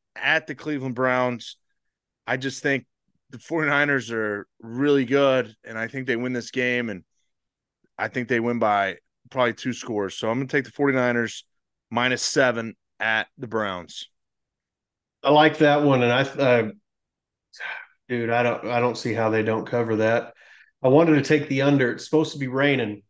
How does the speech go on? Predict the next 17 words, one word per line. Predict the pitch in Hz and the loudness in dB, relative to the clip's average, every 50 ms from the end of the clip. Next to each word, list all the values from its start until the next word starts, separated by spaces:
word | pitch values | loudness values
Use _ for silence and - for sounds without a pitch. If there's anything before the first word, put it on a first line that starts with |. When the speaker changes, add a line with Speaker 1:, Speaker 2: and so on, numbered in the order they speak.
| _ | _
Speaker 2:
but | - 113 - | -18 -10 -2
the | 127 | 0
Speaker 1:
Yep. | 131 131 | 2 2
Speaker 2:
under's | 135 131 123 - - | 2 0 -2 -4 -4
thirty-seven, | - 135 127 123 120 - - - 131 131 120 113 110 | -2 -2 -2 -2 -4 -8 -4 -2 -2 -2 0 -2 -2
and | 110 110 | -2 -2
I'm | 110 110 | -2 -4
going, | 107 117 113 113 113 107 104 101 - _ _ _ _ _ _ _ _ _ _ _ _ _ - | -4 -4 -2 -2 -2 -4 -4 -6 -12 _ _ _ _ _ _ _ _ _ _ _ _ _ -4
"Man, | - 123 123 117 | -2 0 0 0
San | 120 - 143 135 123 | 0 2 2 2 2
Francisco | 127 - 143 135 139 - 127 120 | 0 0 0 0 0 0 0 0
on | 117 | 0
a | 107 | 0
bad | 113 120 131 131 120 117 | 0 0 0 0 0 0
day | 117 113 110 110 | 0 0 0 -2
could | - 110 - | -6 -10 -16
score | - - - - 123 120 113 110 110 - - | -16 -14 -10 -6 -2 0 0 0 0 -4 -8